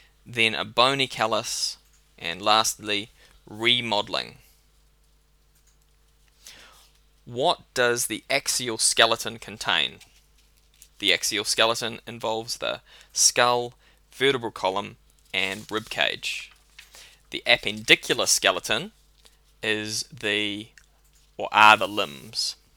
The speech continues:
The five regions of the vertebral column, from superior to inferior, cervical, or the neck, thoracic,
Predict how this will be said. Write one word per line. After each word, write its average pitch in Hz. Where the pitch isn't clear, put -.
The 107
five 147
regions 127
of 120
the 101
vertebral 127
column, 156
from -
superior 131
to -
inferior, 110
cervical, 120
or 101
the 95
neck, 90
thoracic, 110